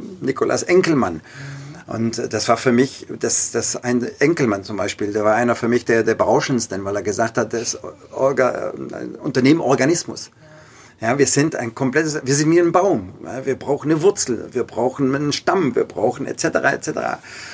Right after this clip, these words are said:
Und das hat mich so fasziniert. Und dann hab ich festgestellt, für mich ein, ein Credo-Satz ist, äh, das wichtigste Potenzial, was du in deinem Unternehmen hast, ist jeder einzelne Mitarbeiter.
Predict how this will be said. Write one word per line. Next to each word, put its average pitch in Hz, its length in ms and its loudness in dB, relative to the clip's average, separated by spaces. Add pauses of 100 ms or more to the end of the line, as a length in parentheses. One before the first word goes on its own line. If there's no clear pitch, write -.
(140)
Und 113 220 -6
das 113 120 0
hat 143 120 0
mich 151 120 2
so 151 120 2
fasziniert. - 680 0
Und 90 80 -4
dann 110 100 2
hab 123 60 -4
ich 120 100 -6
festgestellt, 143 600 0
für 123 120 0
mich 156 300 2
ein, 139 160 2
ein 131 140 -2
Credo-Satz 139 600 2
ist, 139 220 -2
äh, 127 340 -4
das - 360 -10
wichtigste - 440 0
Potenzial, 139 640 0
was 113 100 -4
du - 80 -4
in 123 100 0
deinem 117 180 0
Unternehmen 117 400 -2
hast, - 140 -8
ist - 180 -6
jeder 147 200 0
einzelne 135 280 -4
Mitarbeiter. - 460 -6